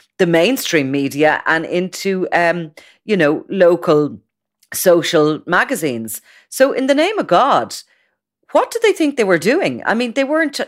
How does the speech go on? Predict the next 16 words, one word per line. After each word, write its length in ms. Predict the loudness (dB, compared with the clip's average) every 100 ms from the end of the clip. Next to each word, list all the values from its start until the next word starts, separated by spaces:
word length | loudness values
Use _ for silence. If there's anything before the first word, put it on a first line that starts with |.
| -6
trying 240 | -2 -2
to 80 | -4
hide 320 | -2 0 2
anything. 360 | 0 -2 -4 -6
They 100 | -4
were 120 | -6
doing 360 | -6 -4 -4 0
all 240 | 0 2
of 140 | 0
this 260 | 0 -2 -2
in 160 | -6 -2
open 340 | -2 -4 -10
sight. 280 | -4 -2 -4 -8 -10
It's 200 | -6 -4
a 40 | -2
measure 500 | 0 0 0 -2